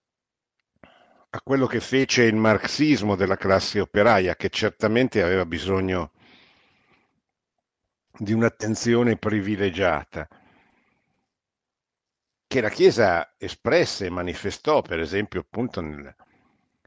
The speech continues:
nell'enciclica Rerum Novarum di, di Leone tredicesimo, che è una, è quella <clears throat> che, che mise per primo, per iscritto, quella che poi diventerà con Giovanni Paolo secondo, ma con Papa, con Paolo sesto,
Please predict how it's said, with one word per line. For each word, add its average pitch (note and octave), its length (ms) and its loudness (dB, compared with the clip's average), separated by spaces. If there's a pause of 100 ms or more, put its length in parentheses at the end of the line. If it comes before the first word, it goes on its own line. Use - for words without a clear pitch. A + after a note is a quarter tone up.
(280)
nell'enciclica F#2 720 -8
Rerum F#2 320 -2
Novarum F2 580 -2
di, D#2+ 380 -16
di E2 140 -16
Leone F2 380 -4
tredicesimo, F2 800 -6 (1400)
che G#2 180 -4
è C3+ 60 -4
una, G2 440 -2 (1300)
è - 120 -8
quella D3+ 440 0
<clears throat> A2+ 460 0 (1400)
che, - 200 -16
che A#2 100 -6
mise B2+ 360 6
per G#2+ 300 2
primo, C#3+ 380 6
per A2+ 200 4
iscritto, B2+ 580 2
quella C3 240 2
che G2+ 140 -2
poi C#3+ 220 0
diventerà G#2+ 840 2
con F2+ 200 -8
Giovanni F#2 340 -4
Paolo F#2 220 -2
secondo, F#2 720 -6
ma E2+ 120 -12
con D#2+ 220 -18
Papa, F2 440 -12
con F2 220 -14
Paolo F2 320 -8
sesto, A2 600 -4